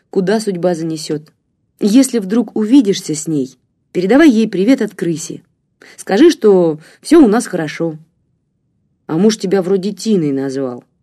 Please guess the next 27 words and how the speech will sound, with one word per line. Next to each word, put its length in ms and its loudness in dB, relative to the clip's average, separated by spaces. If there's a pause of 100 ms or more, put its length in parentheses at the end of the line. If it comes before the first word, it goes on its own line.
(100)
удивился 480 -4
Игорь. 420 -10 (960)
«Он 180 6
считает, 400 2
что 120 -4
настоящее 680 2
имя 400 4
у 40 0
меня 260 0
Кристина. 680 -6 (600)
Точно 300 4
спросить 400 -4
не 160 -2
у 80 0
кого 240 -8
теперь. 380 -10 (520)
Матери 340 2
нет 200 2
в 60 -6
живых 320 2
давно. 400 -6 (600)
Но 240 4
Нюта 340 6
знает 320 0
меня 220 0
как 240 -8
крысю. 560 -6